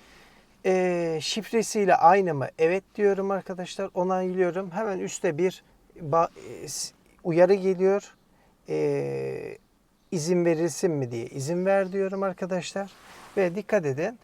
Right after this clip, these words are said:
Şu anda bağlantıyı gerçekleştirdim arkadaşlar. Dikkat edin. B T elli dokuz seksen bire bağlandı. Yani aracın Bluetooth'una bağlandı. Şu andan itibaren arkadaşlar, e, aracın rehberini yine buradan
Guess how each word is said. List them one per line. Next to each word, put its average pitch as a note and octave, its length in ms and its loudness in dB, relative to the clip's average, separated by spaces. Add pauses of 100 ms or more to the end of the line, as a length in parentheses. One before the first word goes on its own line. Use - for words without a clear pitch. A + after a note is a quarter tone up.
(240)
Şu - 220 0
anda F3 420 2 (280)
bağlantıyı F3 800 4 (260)
gerçekleştirdim E3 880 -2
arkadaşlar. C3 580 -8
Dikkat E3+ 280 -4
edin. C#3+ 460 -4
B F#3 200 0
T F#3+ 340 -6 (200)
elli F3+ 220 -2
dokuz F#3 320 -6
seksen E3+ 520 -4
bire E3+ 320 -6
bağlandı. D#3+ 460 0
Yani E3 340 -2
aracın F3 580 2 (220)
Bluetooth'una D#3 960 -2 (200)
bağlandı. D#3 640 4
Şu - 220 4
andan A#3 260 0
itibaren G3 640 4
arkadaşlar, F#3 720 2 (460)
e, E3+ 180 2
aracın G3+ 460 6
rehberini F#3 800 2
yine E3+ 340 -2
buradan F3+ 400 2